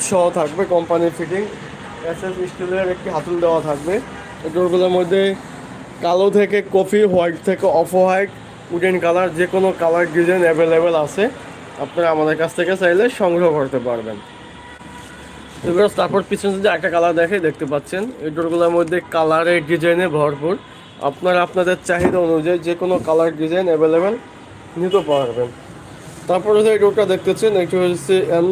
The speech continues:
মোহাম্মদ গ্রুপের এন মোহাম্মদ ডব্লিউপিসি ডোর। এই ডোরটা আপনারা মেইন ডোর থেকে শুরু করে বেডরুম, বাথরুম,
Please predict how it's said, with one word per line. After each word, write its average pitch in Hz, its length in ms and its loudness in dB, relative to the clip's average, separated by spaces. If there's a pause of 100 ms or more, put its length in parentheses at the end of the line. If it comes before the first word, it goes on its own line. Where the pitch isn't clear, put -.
মোহাম্মদ 180 400 0 (140)
গ্রুপের 165 380 2 (160)
এন 147 80 2 (120)
মোহাম্মদ 160 400 0 (140)
ডব্লিউপিসি 160 680 0
ডোর। 180 160 2 (540)
এই 165 100 -2
ডোরটা 170 360 2
আপনারা 175 280 2 (200)
মেইন 185 240 4
ডোর 202 140 6 (100)
থেকে 202 180 2 (120)
শুরু 196 160 4 (100)
করে 165 220 4 (720)
বেডরুম, 175 480 4 (140)
বাথরুম, 160 460 0